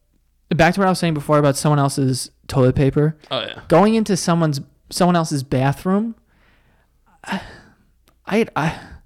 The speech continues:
Speaker 2: I, I had to know, I had to know you for, like, at least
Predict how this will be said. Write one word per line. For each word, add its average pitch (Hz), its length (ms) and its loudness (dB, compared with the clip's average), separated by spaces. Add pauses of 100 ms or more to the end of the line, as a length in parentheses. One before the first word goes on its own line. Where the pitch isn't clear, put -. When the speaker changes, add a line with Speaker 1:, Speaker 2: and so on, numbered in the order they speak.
(140)
Speaker 2:
I, 143 180 4
I 175 160 6
had 277 200 6
to 185 60 2
know, 165 440 4
I 147 80 2
had 226 160 6
to 147 100 6
know 139 280 4
you 135 420 6
for, 113 200 -6
like, 113 520 0 (500)
at 120 120 -2
least 131 560 0